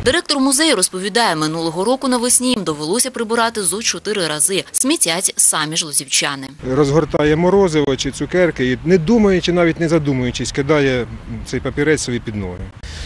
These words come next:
Speaker 2: Коли я робив зауваження, от людина, яка притягла величезний пакет із, з домашніми відходами, як кажуть, і товкла їх в урну. «Ви що, — кажу, — ви робите? Це ж нічого, уберуть».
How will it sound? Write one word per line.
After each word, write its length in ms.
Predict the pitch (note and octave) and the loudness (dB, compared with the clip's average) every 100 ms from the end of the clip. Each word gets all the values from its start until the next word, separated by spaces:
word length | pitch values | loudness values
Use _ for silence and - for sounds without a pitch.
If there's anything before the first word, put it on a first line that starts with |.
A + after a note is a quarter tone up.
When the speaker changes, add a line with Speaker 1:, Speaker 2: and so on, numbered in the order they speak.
| - | -4
Speaker 2:
Коли 200 | - C#3+ | 2 4
я 120 | C#3+ C#3 | 6 4
робив 280 | C3+ C#3 | 4 2
зауваження, 640 | B2+ D3 D#3+ F#3+ C3 A#2 A2 | 4 6 6 6 4 2 0
от 240 | G#2 - | 0 -4
людина, 380 | A2+ A#2+ B2 A2+ | -4 0 2 2
яка 260 | A2+ A#2 G#2+ | 2 0 -4
притягла 720 | B2 A2+ A#2 A2+ B2+ B2 A#2 | -4 -4 -6 -2 2 4 4
величезний 520 | A#2 A#2 B2+ A2+ A#2 | 2 2 0 0 0
пакет 420 | C#3+ D3 G3+ - | -2 2 2 0
із, 240 | A2 - - - - - C3 - | -4 -8 -10 -14 -14 -14 -14 -10
з 80 | C#3+ | 0
домашніми 500 | D3 D#3+ A2+ - A#2+ | 2 4 2 0 -2
відходами, 480 | C#3 - B3 D3 A2+ | -4 -4 0 0 0
як 120 | G#2+ | 0
кажуть, 320 | A#2 G#2+ G#2+ | -2 -2 -2
і 100 | C3 A2+ - | -4 -2 0
товкла 380 | C#3 C3+ B2+ | 0 2 2
їх 160 | A2+ A2+ | 2 0
в 80 | B2 | 0
урну. 280 | A2 G2+ G2 - - - | 0 -2 -8 -10 -12 -8
«Ви 60 | C3+ | -2
що, — 160 | F3 D3 | 0 0
кажу, — 180 | C3+ | 2
ви 80 | D#3+ | 4
робите? 340 | F#3+ B2 G2 G2 | 4 2 -2 -6
Це 140 | A#2 | -4
ж 180 | G2+ - A2 G#2 - - - - - - - | -4 -2 -4 -6 -10 -10 -12 -12 -12 -12 0
нічого, 460 | G3+ - A#3 G3 D#3 | 2 4 4 6 6
уберуть». 580 | D#3 E3 D#3 A2 - | 6 4 2 0 -8